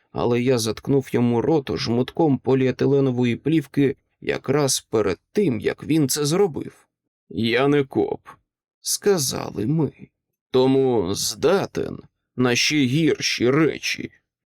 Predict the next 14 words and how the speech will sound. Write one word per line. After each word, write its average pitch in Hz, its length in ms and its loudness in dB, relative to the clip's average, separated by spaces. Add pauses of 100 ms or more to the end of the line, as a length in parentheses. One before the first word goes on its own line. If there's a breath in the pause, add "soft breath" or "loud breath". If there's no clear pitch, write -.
(180)
О, 143 400 0 (140)
так, 208 400 -2
вони 202 600 2
стануться 214 680 0
обов'язково, 147 1160 0
безперечно, - 1080 -2 (600)
але 123 440 0
Джеймі 196 580 2
поки 139 340 0
що 110 340 -2
не 120 180 -2
потрібно 135 600 0
цього 135 340 -2
знати. 170 540 -6